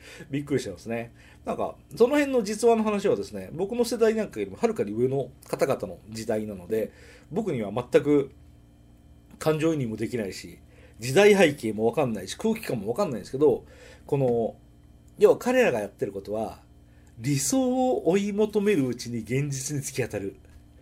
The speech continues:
でも、一旦走り出してしまった現実に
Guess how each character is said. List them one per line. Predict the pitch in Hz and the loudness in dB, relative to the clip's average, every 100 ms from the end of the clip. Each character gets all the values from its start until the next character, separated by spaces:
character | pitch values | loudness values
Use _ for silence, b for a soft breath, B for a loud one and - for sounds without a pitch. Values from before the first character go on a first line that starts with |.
| B B B - | B B B -2
で | 143 277 | 4 6
も、 | 233 240 147 - b b b b - | 10 8 8 2 b b b b -8
一 | 233 226 - - | -6 -6 -6 -4
旦 | 302 294 | -2 -2
走 | 240 247 - | -4 -4 0
り | 262 | 0
出 | 220 254 | 0 -2
し | - | -4
て | 202 | -6
し | - | -2
ま | 135 | -2
っ | - | -2
た | - | -2
現 | 113 127 131 135 | -2 0 0 -2
実 | 117 - 123 120 - b b b b b | -6 -6 -4 -4 -8 b b b b b
に | 156 190 135 | -4 -2 -2